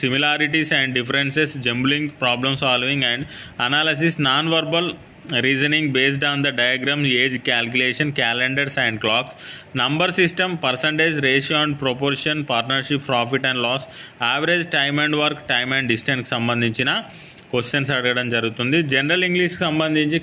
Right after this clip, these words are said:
candidate understanding the basis of the English language, its vocabulary, grammar, sentence structure, synonyms,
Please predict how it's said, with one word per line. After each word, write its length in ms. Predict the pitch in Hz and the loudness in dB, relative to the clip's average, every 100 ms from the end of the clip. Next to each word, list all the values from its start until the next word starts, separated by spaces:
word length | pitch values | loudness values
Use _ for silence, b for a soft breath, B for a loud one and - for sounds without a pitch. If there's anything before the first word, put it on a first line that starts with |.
| 143 | -2
candidate 420 | 127 139 151 147 117 | -2 0 0 0 0
understanding 600 | 120 135 - 143 139 139 135 | 0 -2 -2 -2 0 0 -2
the 80 | 170 208 B B B B B - - - - 135 | -4 -6 B B B B B -20 -20 -16 -2 0
basis 360 | 165 170 208 196 | 2 2 2 2
of 100 | 175 | 2
the 80 | 175 170 | 2 4
English 280 | 160 170 - 156 | 4 2 2 0
language, 420 | 143 147 160 151 104 | 2 2 2 0 -2
its 260 | 131 120 - 135 | -2 -4 -6 -2
vocabulary, 580 | 123 - 143 143 143 151 156 123 | 0 0 0 2 4 4 2 2
grammar, 420 | 120 127 131 143 143 | 0 0 0 0 0
sentence 400 | 117 113 123 127 - | -2 2 0 0 -2
structure, 440 | 127 117 - 143 143 | -2 -2 0 0 0
synonyms, 580 | 117 117 120 123 131 | 0 0 0 0 -2